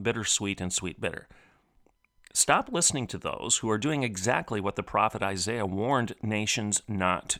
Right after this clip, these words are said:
to do. That's what's happening right now. In fact, I would encourage, encourage you to not even take what I'm saying as the gospel truth unless you double check it.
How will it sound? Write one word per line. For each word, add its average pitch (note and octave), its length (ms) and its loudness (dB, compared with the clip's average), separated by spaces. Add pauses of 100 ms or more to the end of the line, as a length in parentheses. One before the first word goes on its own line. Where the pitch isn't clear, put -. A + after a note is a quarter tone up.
to G2 120 -2
do. A2 600 -2 (2500)
That's C3 240 2
what's - 160 0
happening G#2+ 460 -2
right - 240 -14
now. - 260 -16 (400)
In D3 80 -6
fact, D#3 260 6 (380)
I E3 100 6
would B3+ 140 0
encourage, D3 460 2 (220)
encourage A#2+ 480 0
you A#2+ 140 0 (480)
to B2 220 -2 (400)
not C#3 320 6
even F3 180 0
take D#3+ 220 0 (180)
what C#3+ 180 6
I'm G#3 220 0
saying - 360 0 (1900)
as A#2 160 4
the A2 80 0
gospel F#2+ 420 4
truth - 320 -6
unless B2 320 2
you C3 60 0
double F3+ 240 2
check - 340 -4
it. - 120 -14